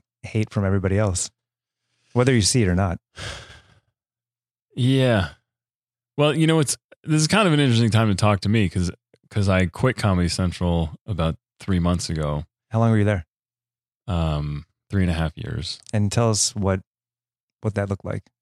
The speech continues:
Speaker 2: What was your first job? 'Cause you kind of went through the ranks, right?
Speaker 1: At Comedy Central?
Speaker 2: Yeah.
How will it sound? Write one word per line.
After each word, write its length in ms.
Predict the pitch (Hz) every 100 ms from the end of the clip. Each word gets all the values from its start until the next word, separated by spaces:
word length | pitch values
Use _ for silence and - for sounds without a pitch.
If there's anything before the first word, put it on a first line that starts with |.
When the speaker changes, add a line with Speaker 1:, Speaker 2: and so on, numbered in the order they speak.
| -
Speaker 2:
What 80 | 104
was 120 | 104
your 80 | 101
first 240 | 113 107
job? 320 | 117 110 98 - _
'Cause 120 | - 104
you 60 |
kind 160 | 117 107
of 60 | 101
went 180 | 104
through 100 | 107
the 80 | 95
ranks, 320 | 95 92 -
right? 160 | 92 104 _ _ _ _ _ _ _ _ _ _ -
Speaker 1:
At 140 | 101
Comedy 240 | 110 104 92
Central? 360 | 110 113 170 170
Speaker 2:
Yeah. 180 | 104